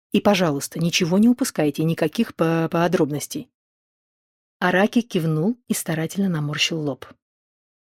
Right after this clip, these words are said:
"Значит так. На рассвете я проснулся и вышел по нужде, по малой нужде.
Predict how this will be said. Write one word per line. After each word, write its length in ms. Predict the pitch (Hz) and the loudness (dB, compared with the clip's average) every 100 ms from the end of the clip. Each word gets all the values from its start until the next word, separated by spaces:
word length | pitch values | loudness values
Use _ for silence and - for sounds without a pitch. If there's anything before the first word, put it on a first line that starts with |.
| _ _ _ _ _ _ _ | _ _ _ _ _ _ _
"Значит 480 | 208 160 220 247 220 | -6 2 2 2 0
так. 320 | 170 143 - _ _ _ _ _ _ _ _ _ | 0 0 -6 _ _ _ _ _ _ _ _ _
На 140 | 180 175 | -4 0
рассвете 500 | 175 - 220 254 208 | 2 0 0 2 4
я 140 | 202 | 4
проснулся 560 | - 165 214 254 - 220 | 4 0 2 2 2 -2
и 140 | 185 | -2
вышел 320 | 170 185 160 | 0 0 -2
по 100 | - | -2
нужде, 420 | 165 160 151 139 - _ _ | -2 -2 0 -2 -4 _ _
по 100 | 269 | 4
малой 300 | 262 165 151 | 6 4 0
нужде. 380 | 147 147 143 135 | -2 -4 -4 -6